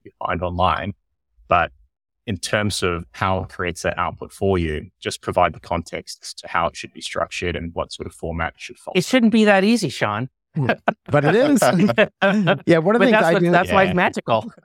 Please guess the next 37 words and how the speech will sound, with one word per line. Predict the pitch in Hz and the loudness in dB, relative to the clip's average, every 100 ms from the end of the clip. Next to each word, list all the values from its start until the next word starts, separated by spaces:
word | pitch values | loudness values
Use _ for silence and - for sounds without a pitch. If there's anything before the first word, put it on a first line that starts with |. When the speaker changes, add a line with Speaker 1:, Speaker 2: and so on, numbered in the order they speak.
| - | -8
Speaker 3:
<laughs> | |
One, | 247 247 - | -4 -4 -4
one | - 156 202 | 0 2 4
of | |
the | 175 | 4
Speaker 1:
Yeah. | 208 | 4
Speaker 3:
things | 202 151 | 4 4
I | 156 | 4
do | 160 | 6
a | 156 | 6
lot | 147 131 | 6 4
with | 131 | 2
that, | 123 | 2
Kip, | - 135 127 - | 2 2 2 0
um, | 123 117 113 113 | 2 2 0 -4
to | 110 135 | -2 -2
solve | 120 151 131 | 2 2 4
that | 131 - | 2 2
problem | 123 131 131 | 2 2 0
is | 110 113 110 | 0 0 -2
I | - 131 | -2 0
would | 147 | 2
take, | 139 131 | 0 0
for | - | -2
instance, | 123 - 123 - | -4 -4 -8 0
our | 123 127 | 2 2
template | 117 156 170 143 | 2 -2 -2 -2
that | - | -2
we | 104 147 | 0 2
give | 135 117 113 110 | 2 2 2 -2
in | 110 113 107 | -4 -4 -2
the | 110 | -2
Speaker 2:
Mm-hmm. | - | -2
Speaker 3:
Irresistible | 120 120 190 151 110 | -2 0 2 0 0
course | - 117 113 | -2 0 0
on | 104 104 | -2 0
Udemy, | 185 185 101 | 2 2 0